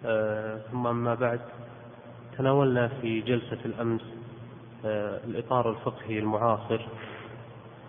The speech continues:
آه، الذي تد-، يدور حوله كثير من العمل والنشاط الفقهي أو المؤسسات المعنية بإنتاج الفقه الذي ين-، والقواعد التي تنظم حياة الناس، وأهمية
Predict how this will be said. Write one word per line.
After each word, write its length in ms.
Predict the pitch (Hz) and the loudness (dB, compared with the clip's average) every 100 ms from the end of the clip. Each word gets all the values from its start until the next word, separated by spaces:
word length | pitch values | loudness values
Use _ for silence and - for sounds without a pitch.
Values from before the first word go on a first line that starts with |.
| - - - - 113 | -16 -16 -16 -6 0
آه، 600 | 104 107 107 107 104 - - - | 2 2 0 -2 -4 -8 -12 -6
الذي 260 | 120 110 110 120 | -4 -2 -2 -2
تد-، 240 | 120 - | -2 0
يدور 240 | 123 127 | 2 4
حوله 380 | 113 127 120 113 107 | 4 4 4 2 0
كثير 400 | 120 120 135 123 | -4 0 4 4
من 160 | 113 110 | 4 2
العمل 380 | 107 117 117 110 | 4 4 4 4
والنشاط 540 | 110 107 - 120 117 | 2 2 4 2 4
الفقهي 560 | 107 - 113 120 113 127 - | 0 -2 -4 -2 0 -2 -4
أو 80 | 113 | -2
المؤسسات 600 | 110 113 110 117 120 117 117 | 0 0 -2 -6 0 0 0
المعنية 360 | 110 107 113 110 | 0 2 2 2
بإنتاج 480 | 107 107 107 120 110 | 2 0 4 4 4
الفقه 360 | 101 - - - - - - - - - - | 0 -4 -6 -10 -12 -14 -14 -14 -14 -14 -2
الذي 240 | 110 107 110 | -2 0 2
ين-، 140 | 120 123 | 2 0
والقواعد 420 | 117 117 117 107 | 2 6 6 6
التي 240 | 107 107 113 | 0 -4 -4
تنظم 360 | 113 110 113 | -2 0 -2
حياة 260 | 104 113 107 117 | 0 0 0 0
الناس، 300 | 110 117 113 - - - - - - - 113 | 2 2 2 -6 -14 -14 -14 -16 -16 -6 2
وأهمية 920 | 107 107 127 - 120 127 131 123 | 4 4 0 -4 -2 0 2 2